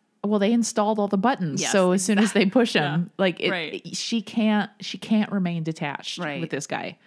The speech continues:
Speaker 2: Right.
Speaker 1: ever. And
Speaker 2: The
Speaker 1: he, and he goes, and he, like, instantly tests her all the time. He's
Speaker 2: Ugh, he's such a douche. Like,
Speaker 1: Ugh.
Speaker 2: I,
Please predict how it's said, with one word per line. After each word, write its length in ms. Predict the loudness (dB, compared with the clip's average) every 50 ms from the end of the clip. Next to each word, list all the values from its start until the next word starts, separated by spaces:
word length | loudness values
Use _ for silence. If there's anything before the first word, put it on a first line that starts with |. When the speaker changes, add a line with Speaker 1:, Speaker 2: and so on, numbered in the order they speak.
| _
Speaker 2:
Right. 240 | -12 -10 -10 -10 -12 -14 -8 -2
Speaker 1:
ever. 400 | -2 -2 0 -2 -4 -6 -8 -14 _ -2
And 140 | 0 2 4
Speaker 2:
The 40 | 4
Speaker 1:
he, 280 | 4 4 2 2 2 2
and 100 | 2 2
he 200 | 2 2 0 2
goes, 360 | 2 2 2 2 0 -4 -4 -2
and 80 | -2 0
he, 240 | 0 2 0 0
like, 320 | 0 0 -4 -4 -6 -14 -20 _
instantly 640 | -2 -2 0 0 0 -2 -4 -4 -4 -2 -4 -6 -4
tests 360 | -4 -4 -4 -4 -6 -10 -8
her 360 | -8 -8 -8 -10 -12 -16 _ -10
all 140 | -8 -6 -6
the 80 | -6
time. 360 | -6 -6 -8 -8 -8 -10 -14 _ -20 _ _ -10
He's 460 | -4 -2 -2 -2 -4 -8 -12 -12 -12 -12
Speaker 2:
Ugh, 140 | -14 -14 -14 -18 -20 -20 -14
he's 160 | -14 -14 -14
such 220 | -14 -18 -18 -18 -20
a 20 |
douche. 460 | -20 -18 -18 -16 -14 -14 -14 -14 -14 -14 -10
Like, 180 | -8 -8 -6 -2 0
Speaker 1:
Ugh. 100 | 0 2
Speaker 2:
I, 260 | 2 0 0 -4